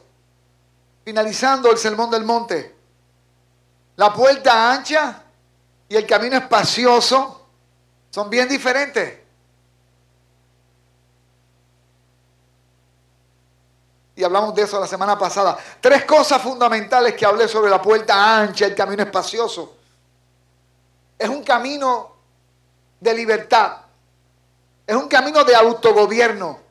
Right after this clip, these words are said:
Me mando yo. Yo decido. Es un camino de abundante compañía. Estoy repasando. El camino que va de Santo Domingo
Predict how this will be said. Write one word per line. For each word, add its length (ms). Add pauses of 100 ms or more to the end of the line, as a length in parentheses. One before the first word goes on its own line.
Me 80
mando 380
yo. 400 (480)
Yo 180
decido. 600 (960)
Es 120
un 140
camino 380
de 80
abundante 880 (160)
compañía. 960 (140)
Estoy 180
repasando. 640 (1200)
El 140
camino 360
que 120
va 180
de 80
Santo 300
Domingo 640